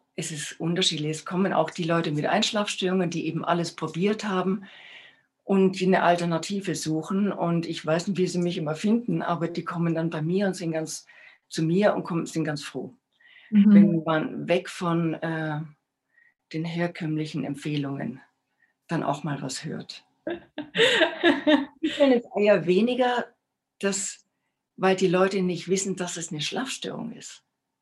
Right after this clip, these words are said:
Speaker 2: Mhm.
Speaker 1: Oder Folge einer Einschlafstörung.
Speaker 2: Mhm. Mhm.
Speaker 1: Aber es kommt vor und jeder kennt es. Und der, der Durchschlafstörungen hatte, kennt es auch. Die meisten kennen das, wenn man sie anspricht,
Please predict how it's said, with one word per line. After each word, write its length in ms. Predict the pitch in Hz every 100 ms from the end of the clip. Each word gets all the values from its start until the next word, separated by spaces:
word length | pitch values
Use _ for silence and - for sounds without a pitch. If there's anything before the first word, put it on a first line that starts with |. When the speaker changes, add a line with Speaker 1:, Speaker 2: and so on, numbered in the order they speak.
| -
Speaker 2:
Mhm. 160 | 202
Speaker 1:
Oder 280 | 202 190 196 _
Folge 400 | - 190 190 196
einer 220 | 147 147 -
Einschlafstörung. 880 | 175 - 170 - - 151 143 143 _ _ _
Speaker 2:
Mhm. 460 | 202 196 180 180 - - _
Mhm. 440 | 190 180 170 175 - _ _ _ _ _ -
Speaker 1:
Aber 180 | 170 165
es 100 | -
kommt 220 | 175 165
vor 260 | 190 180 143
und 160 | 135
jeder 200 | 160 151
kennt 300 | 151 160 180
es. 160 | 156 -
Und 140 | 143
der, 100 | 151
der 160 | 147 139
Durchschlafstörungen 800 | 151 156 - 151 - 147 151 175
hatte, 280 | 151 156 - - - _ -
kennt 240 | 156 147
es 160 | 143 -
auch. 200 | 151 151
Die 140 | 147
meisten 420 | 143 151 - 170
kennen 240 | - 165 143
das, 160 | 131
wenn 120 | 135
man 100 | 143
sie 120 | 139 147
anspricht, 600 | 147 - - - -